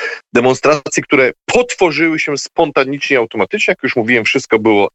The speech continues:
zakazane i które mimo, mimo, e, dużej prezencji policji się odbyły. Jak to się stało? No, najpierw, e, mieliśmy do czynienia z demonstracją, która automatycznie powstała, m, pod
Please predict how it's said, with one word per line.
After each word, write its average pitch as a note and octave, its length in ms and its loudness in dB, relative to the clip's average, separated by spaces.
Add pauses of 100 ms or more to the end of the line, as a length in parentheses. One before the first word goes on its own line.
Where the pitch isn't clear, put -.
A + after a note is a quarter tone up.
zakazane F#3 760 2 (380)
i D3+ 80 0
które F3 320 2
mimo, D3+ 560 0 (160)
mimo, G#2+ 520 -2 (140)
e, - 40 0 (200)
dużej B2 460 0
prezencji C3 560 0
policji C3 560 0 (560)
się B2+ 280 2
odbyły. G2+ 400 2
Jak - 180 2
to F#3+ 80 0
się E3 180 0
stało? F#2 420 2
No, B3 220 2
najpierw, F#3+ 640 0
e, A#2+ 340 2
mieliśmy B2+ 440 0
do A#2 120 0
czynienia B2 400 0
z A2+ 60 -6
demonstracją, A#2 560 0
która A2+ 300 2 (480)
automatycznie C3 680 0
powstała, C3 600 2
m, G#2 420 -4
pod A#2+ 140 -2